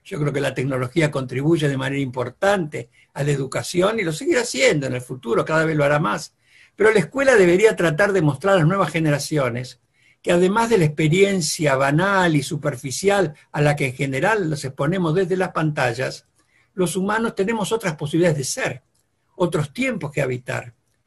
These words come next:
Hacer de la experiencia educativa una aplicación más de nuestros teléfonos es contribuir a crear la idea de que por ellos pasa el modo de pensar al mundo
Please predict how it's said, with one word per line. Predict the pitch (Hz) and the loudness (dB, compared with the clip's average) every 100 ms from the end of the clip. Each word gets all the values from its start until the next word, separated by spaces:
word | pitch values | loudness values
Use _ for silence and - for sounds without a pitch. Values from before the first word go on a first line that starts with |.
| _ _ | _ _
Hacer | - 147 196 | -10 0 2
de | 185 | 2
la | 160 | 0
experiencia | 151 - 185 165 | 0 -2 -2 0
educativa | 165 151 151 147 202 185 | -2 -2 -2 -4 0 0
una | 165 | 2
aplicación | 147 156 156 147 160 175 | 0 0 -2 -2 0 0
más | 180 190 | 0 0
de | 180 | 0
nuestros | 151 147 185 | -2 -2 -2
teléfonos | - 165 143 - 135 143 151 _ _ | -2 0 -2 -4 -6 -8 -8 _ _
es | - 240 | -4 -2
contribuir | 214 185 156 180 214 208 | 2 2 2 2 2 2
a | 156 | 2
crear | 190 196 | 4 4
la | 190 | 6
idea | 175 165 156 156 151 _ _ - | 4 4 2 0 -4 _ _ -4
de | 165 | 0
que | 156 156 | 2 4
por | 170 180 | 6 6
ellos | 233 226 226 196 - _ | 6 4 -2 -2 -10 _
pasa | - 214 - 233 220 - _ _ | 2 2 2 -2 -4 -6 _ _
el | 170 160 | 0 2
modo | 165 190 226 202 | 4 6 6 4
de | 165 | 2
pensar | 151 151 147 185 | 2 0 2 2
al | 170 | 2
mundo | 160 190 220 220 220 | 2 0 -2 -4 -4